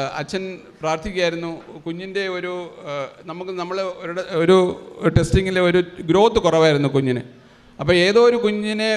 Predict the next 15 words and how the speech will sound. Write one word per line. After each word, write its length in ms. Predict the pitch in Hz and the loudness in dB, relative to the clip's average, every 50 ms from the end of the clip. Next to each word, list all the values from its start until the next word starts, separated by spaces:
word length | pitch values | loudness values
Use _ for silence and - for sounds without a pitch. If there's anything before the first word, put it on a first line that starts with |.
| 190 | 0
ഒരു 100 | 190 175 170 | -2 -2 0
ഗ്രോത്ത് 300 | 170 185 196 220 214 - 233 208 | 0 0 0 0 0 0 0 0
കുറവാണെന്ന് 440 | 196 196 208 208 208 214 208 196 180 | 0 2 2 0 0 0 -2 -2 -2
പറഞ്ഞപ്പോൾ 380 | 185 185 190 190 185 190 196 185 170 | -2 -2 -2 -6 -4 -4 -4 -4 -2
നമ്മുടെ 280 | 175 190 226 247 254 240 214 | -4 -4 -2 -2 -2 -2 -2
കുഞ്ഞ് 240 | 214 208 208 208 202 196 170 165 165 | -4 -6 -4 -4 -4 -4 -4 -4 -4
നമുക്ക് 260 | 170 196 214 208 220 220 | -2 -2 -2 2 4 4
വേണ്ടി 160 | 214 214 214 - 180 | 4 2 0 0 0
പറയുന്നത് 320 | 175 180 196 202 202 202 196 | 0 0 0 0 0 0 0
പോലെ 140 | 196 185 185 180 | 0 -2 -2 -2
തോന്നി. 200 | 180 175 180 180 175 170 165 | -2 -4 -2 -2 -4 -4 -4
നമ്മൾ 180 | 160 170 175 170 165 | -4 -2 -2 -2 0
അതിനു 180 | 175 180 185 185 | 0 0 0 0
വേണ്ടി 200 | 180 180 180 175 165 170 | 0 0 -2 -4 -4 -4
പ്രാർത്ഥിച്ച് 400 | 165 160 165 160 156 156 160 | -2 -2 -2 -4 -6 -8 -8